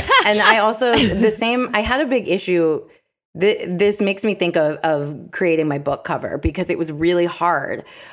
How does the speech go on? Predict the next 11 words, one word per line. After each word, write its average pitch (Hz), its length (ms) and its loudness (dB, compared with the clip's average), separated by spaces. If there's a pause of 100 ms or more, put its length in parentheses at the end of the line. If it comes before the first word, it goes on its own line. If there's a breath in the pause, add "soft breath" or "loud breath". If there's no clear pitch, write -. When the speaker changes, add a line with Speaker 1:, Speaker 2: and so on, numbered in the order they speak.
(140)
Speaker 1:
Um, 151 640 -2 (520 soft breath)
because 180 340 0
it, 185 220 0
it 180 260 -2
basically, 202 420 2
there 170 200 2
are 160 40 0
no, 156 300 2
like, 147 380 -2
comparative 147 720 -2
books - 680 -6